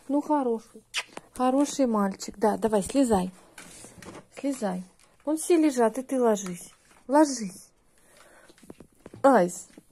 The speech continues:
Айс, ложись. Вот, и вот так вот, вот цел-, целыми днями. Вот так вот, вот. Вот так целыми днями у нас. Да, ты очень нежный мальчик. Ты очень хороший мальчик. Ты такой суперский мальчик,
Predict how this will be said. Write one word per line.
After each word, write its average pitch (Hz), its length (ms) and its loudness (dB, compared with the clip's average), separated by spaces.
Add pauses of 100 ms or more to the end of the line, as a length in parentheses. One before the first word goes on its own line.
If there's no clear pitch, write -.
(340)
Айс, 208 280 0
ложись. 214 560 -4 (1080)
Вот, 190 360 -6
и - 80 -6
вот 202 120 -4
так 240 200 -4
вот, 214 160 -8
вот 202 180 -8
цел-, 208 220 -4
целыми 214 400 -4
днями. 180 480 -6
Вот 185 180 -14
так 165 240 -10
вот, - 220 -18 (120)
вот. - 80 -20 (1120)
Вот 208 160 -10
так 254 200 -4
целыми 202 380 -8
днями 170 400 -10
у 175 40 -14
нас. 170 240 -16 (500)
Да, 190 520 -2
ты 214 140 -2
очень 208 480 0
нежный 170 420 -6
мальчик. 160 540 -16
Ты 202 100 -6
очень 208 500 2
хороший 185 600 -4
мальчик. 185 800 -6 (680)
Ты - 120 -20
такой 202 340 -4
суперский 196 680 -10
мальчик, 180 680 -6